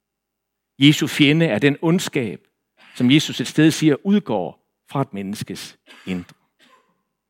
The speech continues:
Han vil indtage hjertet. Han vil udøve kærlighedens herredømme hos et hvert menneske,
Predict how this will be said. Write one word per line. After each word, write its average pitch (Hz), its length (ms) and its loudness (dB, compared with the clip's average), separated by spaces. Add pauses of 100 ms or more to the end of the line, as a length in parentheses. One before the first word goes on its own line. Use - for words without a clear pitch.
(320)
Han 127 200 2
vil 104 200 -2 (120)
indtage 175 520 -2 (540)
hjertet. 117 520 -4 (440)
Han - 440 0
vil 151 200 2
udøve 175 440 6
kærlighedens 156 1000 0 (240)
herredømme 156 720 -6 (580)
hos 120 140 -6
et - 80 -6
hvert 156 280 -2
menneske, 95 520 -12